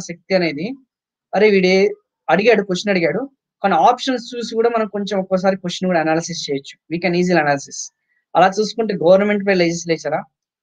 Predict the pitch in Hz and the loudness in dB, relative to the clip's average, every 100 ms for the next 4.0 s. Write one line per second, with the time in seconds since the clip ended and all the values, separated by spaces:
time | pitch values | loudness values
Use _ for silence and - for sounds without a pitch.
0 | _ - 165 170 202 208 208 208 208 208 | _ -6 2 4 4 2 0 2 2 2
1 | 202 180 180 185 185 190 180 175 175 175 | 0 0 0 0 0 0 2 4 6 6
2 | 165 165 160 165 156 151 143 147 147 139 | 4 2 0 -2 -2 -6 -12 -6 -4 -4
3 | 180 - _ _ _ _ 156 196 202 139 | -6 -10 _ _ _ _ -2 0 0 -2